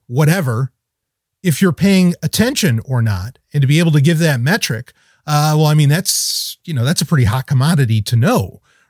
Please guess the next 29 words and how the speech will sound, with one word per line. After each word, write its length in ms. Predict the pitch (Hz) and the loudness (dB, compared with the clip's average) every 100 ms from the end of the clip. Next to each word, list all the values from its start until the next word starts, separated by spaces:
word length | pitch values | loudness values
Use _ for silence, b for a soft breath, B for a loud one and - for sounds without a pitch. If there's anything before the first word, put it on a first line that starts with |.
| - | -8
right? 280 | 110 165 190 b b b b | -4 -4 -6 b b b b
Um, 520 | 147 147 147 139 131 - _ _ | 0 2 2 2 0 -8 _ _
but 300 | 160 143 190 | -8 -2 0
there, 160 | 214 185 | 0 0
there's 180 | 214 190 | 0 0
other 200 | 233 139 | 0 0
things 280 | 170 139 | 0 0
too. 160 | - 170 | 0 0
Like, 220 | 123 143 | 0 0
they, 160 | 190 190 | 0 -2
they 300 | 143 180 185 | -2 0 0
track, 440 | - 190 165 170 | 0 -2 -2 -2
they 160 | 170 170 | 0 2
know 300 | 147 156 143 | 4 4 2
basically 640 | 107 143 147 - 120 123 | 0 0 0 -2 -8 -8
more 240 | 135 185 156 | -2 2 2
or 60 | |
less, 440 | 139 135 117 - - | 2 0 -2 -4 -6
like, 140 | 123 107 | -8 -4
what 260 | 143 127 | -4 -2
software 560 | - 151 135 135 147 143 | -4 -2 -4 -2 0 2
is 120 | 135 | 0
open. 280 | 135 135 143 | 0 0 2
I 60 | 135 | 2
mean, 180 | 147 156 | 2 0
it, 160 | 202 - | -4 -4
it's 240 | 220 - | -4 -2
a 100 | 170 | 0
nasty 880 | 147 147 170 196 220 - - 101 95 | 2 2 2 2 0 -4 -6 -10 -14